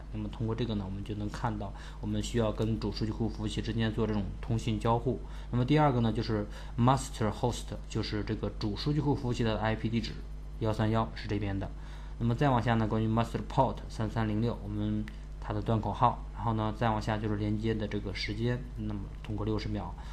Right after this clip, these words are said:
那么紧接着呢是它的 log file，那么这个 log file 和这边 log file 只要是相同的，那么就表示它们之间可以互相同步。那么这个时候我们直接看一下一样不一样，show master，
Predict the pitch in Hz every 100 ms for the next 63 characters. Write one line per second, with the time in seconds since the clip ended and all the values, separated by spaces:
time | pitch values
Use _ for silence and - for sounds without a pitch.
0 | - - 107 107 104 101 104 117 117 110
1 | 107 104 104 107 107 104 - 123 127 98
2 | - 107 104 104 127 117 113 113 - 117
3 | 110 110 113 113 113 110 107 113 107 98
4 | 104 104 110 104 - 120 123 113 127 -
5 | - - - 107 113 110 98 107 110 104
6 | 110 110 110 110 - 107 117 113 113 123
7 | 123 - 113 113 120 117 - 107 107 104
8 | - 113 120 117 120 107 110 104 - -
9 | - - - 113 110 110 113 123 120 -
10 | - 127 123 110 107 107 110 117 - -
11 | - -